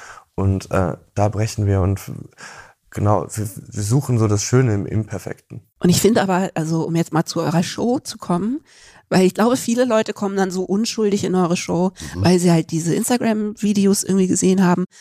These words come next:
Speaker 2: Also ich möchte die überhaupt nicht schmälern, weil ich finde die wirklich total toll und mir
Speaker 3: Mhm.
Speaker 2: sind die auch immer wie so kleine,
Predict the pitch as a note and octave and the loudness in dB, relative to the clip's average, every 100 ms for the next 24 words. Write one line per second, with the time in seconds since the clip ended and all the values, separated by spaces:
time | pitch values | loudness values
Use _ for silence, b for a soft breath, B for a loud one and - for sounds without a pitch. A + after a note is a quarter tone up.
0 | B B B _ _ D#3+ F3 F3 G3 E3+ | B B B _ _ 2 4 2 0 2
1 | A#3+ A3+ G#3 G3 - F#3+ F#3+ E3+ E3+ F3 | 4 4 0 -4 0 2 4 2 0 -2
2 | F#3 F#3 F3 E3+ G3 - F#3+ G3+ F#3 F#3+ | -2 0 -2 -2 -4 -4 -2 0 0 0
3 | F3+ F3 E3 F3 F3 F#3 F3 F3 E3+ F3+ | 0 0 -2 -2 2 2 2 -2 -2 -2
4 | - E3+ F3 F3 B B B _ F#3 F3 | -4 -4 -2 -4 B B B _ 0 2
5 | - F3+ E3 E3+ G3+ | 0 0 0 0 -2